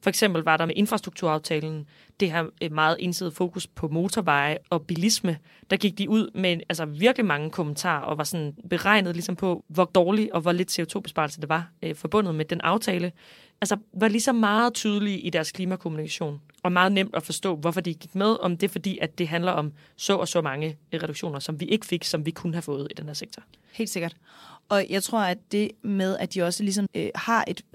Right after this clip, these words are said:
Speaker 2: virkelig, virkelig stort fokus på, der skal reduktioner her og nu, der skal tiltag her og nu, tingene skal blive konkrete.
Speaker 1: Ja.
Speaker 2: Det er ligesom det, de holder fast i.
Speaker 1: Ja.
Speaker 2: Og så siger de, "Mm, fint nok, vi vil gerne være med i de her aftaler, der selvfølgelig også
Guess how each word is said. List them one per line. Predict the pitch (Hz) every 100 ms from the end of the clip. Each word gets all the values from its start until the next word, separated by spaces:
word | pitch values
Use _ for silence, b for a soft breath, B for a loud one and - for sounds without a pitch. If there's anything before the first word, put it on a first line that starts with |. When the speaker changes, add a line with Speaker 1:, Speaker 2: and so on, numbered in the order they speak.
| 170
Speaker 2:
virkelig, | 196 214 190
virkelig | 185 190
stort | - -
fokus | - 196 208 220
på, | 180
der | 170
skal | 160 175 175 b b -
reduktioner | 175 - 233 214 160
her | - 220 202
og | 185
nu, | 175 214
der | 185
skal | - 175
tiltag | - 196 - 180
her | 214
og | 185
nu, | 185
tingene | 190 214 196
skal | 175 170
blive | 180
konkrete. | - 175 - 254 269 196 - B B -
Speaker 1:
Ja. | 170 -
Speaker 2:
Det | 233
er |
ligesom | 226 233
det, | 220 233
de | 220
holder | 196 180 -
fast | 233 220 -
i. | 180 - B B 185
Speaker 1:
Ja. | 170
Speaker 2:
Og | 202
så |
siger | 214 220
de, | 208
"Mm, | - 208
fint | 202 285
nok, | 220 202
vi | 202
vil | 196 -
gerne | 208 285
være | 247
med | 202 214 269
i | 220
de | 202
her | 185
aftaler, | - 165 165 180
der | 170 165
selvfølgelig | - 185 - 196 220 -
også | 185 240